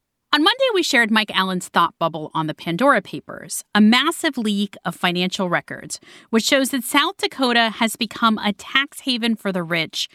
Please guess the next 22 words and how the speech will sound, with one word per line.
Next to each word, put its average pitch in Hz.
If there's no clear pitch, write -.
like 247
enclaves 302
like 254
Switzerland -
or 208
the 214
Seychelles. -
Felix 392
Salmon 339
has 262
tried 381
to 269
understand 196
how 294
this 214
happened 165
and 196
joins 190
us 180
now. 190
Hi, 302
Felix. 277